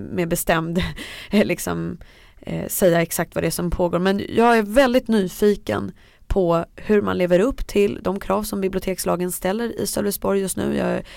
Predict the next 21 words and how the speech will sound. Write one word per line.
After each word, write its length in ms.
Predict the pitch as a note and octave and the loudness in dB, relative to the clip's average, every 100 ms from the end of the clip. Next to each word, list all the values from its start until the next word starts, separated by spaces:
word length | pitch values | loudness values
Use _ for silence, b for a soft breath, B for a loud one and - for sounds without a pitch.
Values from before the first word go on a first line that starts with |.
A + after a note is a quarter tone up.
| B | B
kommer 200 | - G#3 | 0 0
också 160 | F#3+ - | 2 -2
samtala 420 | F#3+ F3 F3 E3+ | -2 -2 0 0
väldigt 180 | E3 D#3+ | -2 -2
nära 220 | F3 F3 | -2 0
med 120 | F3+ | 0
våra 220 | E3+ E3+ | 0 -2
socialdemokratiska 640 | E3+ F#3+ F3 E3+ F#3 - - | -4 -4 -4 -4 -8 -6 -4
företrädare 560 | F#3+ F3+ - F#3 F#3 | -2 -2 -2 -2 -2
i 40 | F#3 | -4
Sölvesborg, 540 | G3 F3+ - F3 F#3 B B B B - | -4 -4 0 0 0 B B B B -4
eh, 260 | F3+ E3+ | 0 0
och 460 | E3+ - - - - - - - - | -2 -4 -8 -14 -12 -10 -12 -16 -16
se 320 | - - G#3+ | -10 2 2
exakt 420 | F3 - F#3 F3 F3+ | 2 0 -4 -2 -2
hur 60 | |
det 60 | E3 | -2
här 100 | D#3+ | -2
levs 260 | E3 - | -4 -4
upp 180 | F#3 - | -4 -4
till. 260 | - - | -6 -8